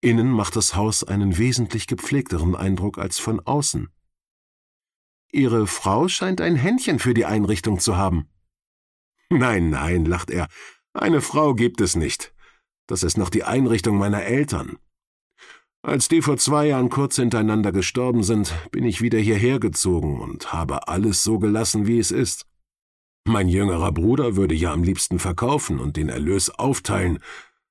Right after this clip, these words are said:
aber zum Glück bin ich der Ältere und habe das Sagen.“ Wilko Onneken grinst breit.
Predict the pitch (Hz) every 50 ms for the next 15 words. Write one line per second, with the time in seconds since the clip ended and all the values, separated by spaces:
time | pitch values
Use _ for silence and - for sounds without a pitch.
0 | _ _ _ - 107 98 87 95 92 - 131 135 156 185 208 196 175 - - 131
1 | 110 107 - 123 117 - - - 78 67 64 78 82 80 - 92 76 78 82 73
2 | 78 78 - - 98 92 78 76 80 73 - - 95 80 78 80 - - - -
3 | _ _ - - _ _ _ _ _ _ _ _ _ _ _ _ _ _ _ _
4 | _ _ _ _ _ - 90 101 117 117 92 - 104 95 - - 92 95 90 80
5 | 78 - 107 104 - - 78 69 64 - - - - - - - - - -